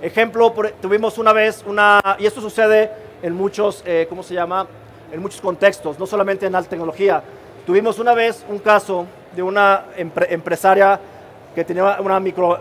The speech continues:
microempresaria, porque también dentro de la red de incubadoras tenemos incubadoras de microempresas que trabajan con las, con las comunidades aledañas al Tec de Monterrey, que básicamente lo que hacen es apoyar a micronegocios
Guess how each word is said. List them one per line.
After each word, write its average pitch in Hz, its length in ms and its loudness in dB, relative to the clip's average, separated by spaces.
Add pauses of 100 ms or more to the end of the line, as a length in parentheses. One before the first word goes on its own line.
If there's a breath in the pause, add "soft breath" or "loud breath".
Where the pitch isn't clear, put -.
(100)
microempresaria, 180 840 0
porque 156 180 -8
también 190 380 0
dentro 185 300 -4
de 185 80 2
la 180 80 2
red 190 120 4
de 202 60 2
incubadoras 180 600 0 (400 loud breath)
tenemos 185 440 -4
incubadoras 170 720 -2
de 170 100 -4
microempresas 170 680 -4
que 185 300 -2 (120)
trabajan 175 360 2
con 170 140 -6
las, 151 320 0
con 160 140 -10
las 156 120 -6
comunidades 170 600 -2 (380 loud breath)
aledañas 165 380 -2
al 147 80 -12
Tec 160 140 -8
de 170 60 -6
Monterrey, 196 480 0 (300 loud breath)
que 170 60 -4
básicamente 190 500 -2
lo 175 100 -2
que 170 60 0
hacen 175 460 0
es 185 120 -4
apoyar 175 500 0
a 160 140 0
micronegocios 185 840 -4